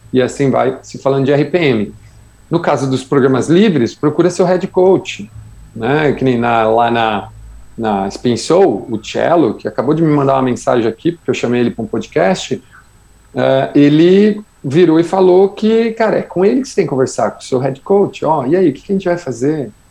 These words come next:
Como é que vai ser? Qual é o foco desse evento? E tudo mais, né?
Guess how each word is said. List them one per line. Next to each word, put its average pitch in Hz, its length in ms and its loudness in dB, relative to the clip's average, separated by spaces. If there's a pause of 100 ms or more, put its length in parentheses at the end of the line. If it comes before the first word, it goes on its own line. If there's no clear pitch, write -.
(260)
Como 139 160 -6
é 160 40 -4
que 151 80 -10
vai 143 120 -2
ser? 151 480 0
Qual 147 160 -2
é - 20 0
o 143 60 -4
foco 147 260 -4
desse 135 240 -2
evento? 120 760 -4
E 123 60 -6
tudo 117 200 -6
mais, 101 400 -6
né? 107 100 -8